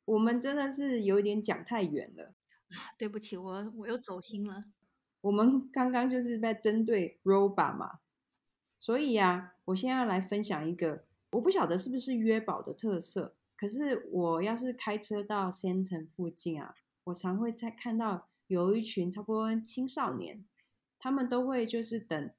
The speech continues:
Speaker 1: 人家红绿灯的时候，差不多是三四个吧，然后手上啊，他们就会，嗯，拿着很像台啤的那种塑胶篮子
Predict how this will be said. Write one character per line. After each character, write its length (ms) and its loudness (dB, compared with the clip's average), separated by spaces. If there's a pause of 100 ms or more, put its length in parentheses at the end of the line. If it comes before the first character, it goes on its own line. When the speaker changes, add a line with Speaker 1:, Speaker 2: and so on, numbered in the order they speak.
(180)
Speaker 1:
人 180 0
家 200 0
红 240 -2
绿 160 2
灯 260 -4
的 100 -4
时 220 -10
候， 340 -8 (460)
差 140 -8
不 60 -8
多 260 -2
是 420 -4
三 280 -2
四 260 -2
个 240 0
吧， 400 -4 (280)
然 140 -4
后 100 0
手 380 -2
上 260 -2
啊， 340 -4 (440)
他 100 0
们 160 2
就 160 0
会， 440 -2
嗯， 420 -10 (880)
拿 240 4
着 400 0 (260)
很 120 -2
像 220 -2
台 260 -2
啤 260 -6
的 200 -2
那 140 2
种 260 -6
塑 260 2
胶 540 -2
篮 300 0
子 280 -8